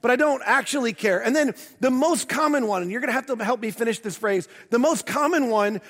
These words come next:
the most common thing, just in case you don't realize what people may mean by this, the most common meaning of this is, "Mama said, if you can't say something nice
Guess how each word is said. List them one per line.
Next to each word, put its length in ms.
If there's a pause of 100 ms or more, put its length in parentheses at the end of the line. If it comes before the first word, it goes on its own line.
(120)
the 60
most 220
common 340
thing, 300
just 160
in 80
case 260
you 80
don't 220
realize 400
what 100
people 260
may 160
mean 260
by 120
this, 160
the 80
most 240
common 440
meaning 260
of 120
this 260
is, 280 (380)
"Mama 400
said, 400 (260)
if 160
you 120
can't 340
say 200
something 380
nice 680